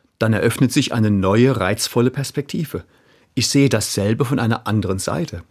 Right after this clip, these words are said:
Es wirkt ganz anders. Und ich entdecke daran wieder etwas Neues,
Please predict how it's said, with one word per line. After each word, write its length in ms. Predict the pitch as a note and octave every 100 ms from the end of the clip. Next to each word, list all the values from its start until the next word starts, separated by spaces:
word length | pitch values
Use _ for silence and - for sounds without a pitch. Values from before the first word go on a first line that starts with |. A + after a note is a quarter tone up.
| _
Es 240 | A#2 -
wirkt 320 | C3+ F#3+ - -
ganz 260 | F3 D#3+
anders. 480 | - D#3+ D#2+ - - _ _ _ _ _
Und 160 | - G#2+
ich 100 | G#2+
entdecke 380 | F#2+ F2+ G2 B2+
daran 360 | A#2+ A2+ A#2+
wieder 200 | G2+ G2+
etwas 400 | E2+ - G#2 -
Neues, 500 | A2 B2 B2+ E2+ -